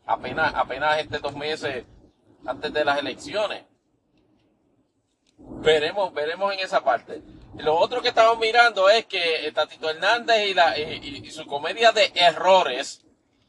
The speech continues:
este, continúa en el caso, este, de, de la, de la representante Lizzie Burgo, que nuevamente, la, la situación, la situación que plantea ahí, y la habíamos discutido también en el episodio anterior, este, brevemente,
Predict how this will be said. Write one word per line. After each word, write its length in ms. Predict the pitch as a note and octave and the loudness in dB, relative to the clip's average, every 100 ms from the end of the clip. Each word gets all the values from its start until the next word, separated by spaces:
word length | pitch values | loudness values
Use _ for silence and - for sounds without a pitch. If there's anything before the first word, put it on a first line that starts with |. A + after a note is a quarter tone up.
| _ _ - | _ _ -2
este, 300 | C#3+ - D3 | -2 -2 -2
continúa 800 | D#3 D3 D3+ E3 A3 G#3+ F#3 D#3+ | -2 -2 -8 -4 2 4 4 2
en 100 | D3+ | -2
el 120 | D3 | 0
caso, 420 | D3 D3+ F3 G3 | 4 4 4 2
este, 300 | G3 - D#3+ | 2 0 -2
de, 540 | C#3+ C3+ B2 A2+ G2 - - | -2 -4 -4 -6 -8 -14 -14
de 120 | - | -4
la, 300 | A2+ G#2 F#2+ | 2 4 4
de 160 | G2 F#2+ | 2 0
la 100 | A2 | 0
representante 720 | C3 A#2+ C3+ B2 B2+ C3+ C#3+ | 0 -4 -6 0 0 2 2
Lizzie 260 | F#3+ F#3+ F#3 | 0 -4 -4
Burgo, 460 | G#3 F3 A#2 - _ _ - | -4 -4 -6 -6 _ _ -20
que 180 | G3+ G3+ | -14 -14
nuevamente, 840 | F3 E3 F3 A3+ G3 B3 - - _ _ _ _ _ _ _ _ _ | -14 -8 -4 -2 -2 -4 -8 -10 _ _ _ _ _ _ _ _ _
la, 100 | - | -10
la 160 | - B2 | 0 0
situación, 420 | - A#2 A2+ A#2+ - | 0 -6 -4 -6 -4
la 120 | C#3 | -4
situación 400 | B2+ B2 A#2+ B2 | -4 -4 -8 -6
que 120 | B2 D#3 | -4 0
plantea 520 | F#3 F3 F#3 F#3+ F3+ | 0 0 2 6 6
ahí, 360 | F#3 F3+ C#3+ - - _ _ _ _ _ _ _ | 4 0 -6 -12 -20 _ _ _ _ _ _ _
y 160 | C#3 C3 | -12 -2
la 100 | B2+ | 0
habíamos 300 | B2+ C#3 D#3+ | 0 -4 -6
discutido 380 | F3+ F3+ F3 | -8 -8 -6
también 300 | E3+ E3 E3+ | 0 -2 -2
en 60 | E3+ | -4
el 80 | E3 | -4
episodio 360 | D#3 D3+ D#3+ | -6 -8 -6
anterior, 440 | E3 D#3+ D#3 D#3+ D#3 | -6 -4 -4 -2 -2
este, 440 | D#3 D3 C3 A2+ | -4 -4 -4 -4
brevemente, 720 | A2 C3+ D#3+ E3 F3+ - G#2 | -4 -2 -2 -2 -4 -6 -12